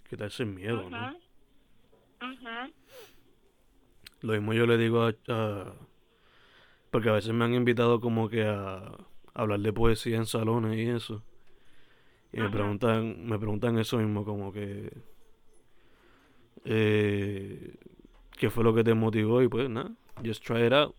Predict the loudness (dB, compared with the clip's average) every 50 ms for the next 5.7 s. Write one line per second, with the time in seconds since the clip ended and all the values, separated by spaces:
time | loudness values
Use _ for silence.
0 | -20 _ -20 _ -20 -20 -20 -20 _ -20 -20 -20 -20 -20 -20 -20 -20 -20 -20 -20
1 | -20 -20 -20 -20 -20 -20 -20 -20 -20 -20 _ _ _ _ _ -4 -4 -2 -2 -2
2 | 0 0 0 0 0 0 2 2 4 6 6 6 6 6 6 6 6 6 2 -2
3 | -8 -14 -14 -2 0 2 4 4 4 2 2 2 2 2 4 6 6 6 6 6
4 | 6 6 6 6 4 4 0 2 2 2 2 2 2 2 0 0 2 2 2 2
5 | 0 2 2 2 2 2 0 0 -2 -2 -4 -6 -10